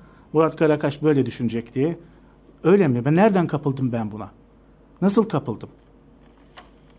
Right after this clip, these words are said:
Uzmanlar vardır aranızda mutlaka. Yani bunun bilinç altında, e, yatan ne olabilir? Kınayacaksak ki kınayalım.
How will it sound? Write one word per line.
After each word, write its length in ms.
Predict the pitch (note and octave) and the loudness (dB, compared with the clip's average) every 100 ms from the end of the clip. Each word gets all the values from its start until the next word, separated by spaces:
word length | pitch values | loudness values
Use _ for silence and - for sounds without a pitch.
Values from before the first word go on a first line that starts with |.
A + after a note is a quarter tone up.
| - - _ _ _ - | -20 -20 _ _ _ -4
Uzmanlar 480 | D3 F#3 G3 G#3 | 2 4 4 4
vardır 340 | F3+ G3+ F3+ C3+ | 4 2 2 0
aranızda 460 | A#2+ A#2 A2+ G#2 | 0 0 -2 -4
mutlaka. 480 | G#2+ G#2 G2+ - F#2 - - - - - - - | -6 -8 -10 -10 -10 -12 -20 -20 -20 -20 -20 -8
Yani 320 | C3 E3 E3+ - - - - | -2 0 -2 -6 -20 -20 -10
bunun 260 | C3+ F#3 G3 | 0 2 4
bilinç 280 | E3 A3+ G#3 | 4 4 4
altında, 580 | E3 D3+ E3 D#3+ D#3 - - - - - - - | 0 0 2 2 0 -4 -20 -20 -20 -20 -20 -10
e, 80 | A2+ A#2 A2+ A2 A#2 A2+ D3+ | -8 -6 -6 -8 -10 -12 -10
yatan 440 | A#2+ D3+ F3 F#3 F#3 - - - _ _ _ _ _ | -4 -2 2 2 2 -6 -20 -20 _ _ _ _ _
ne 120 | D3 G3 | 2 4
olabilir? 560 | G3 B2 G2 F#2+ - - _ _ _ _ _ _ _ _ _ _ _ _ - _ _ _ _ _ _ _ | 4 0 -4 -12 -16 -20 _ _ _ _ _ _ _ _ _ _ _ _ -20 _ _ _ _ _ _ _
Kınayacaksak 800 | - E3 F3+ A3 A#3+ - F#3 - - _ _ - | -2 2 4 2 2 0 0 -4 -20 _ _ -6
ki 140 | F#3+ | -2
kınayalım. 520 | F#3+ E3 D#3+ D3+ E3+ | 2 4 4 2 -2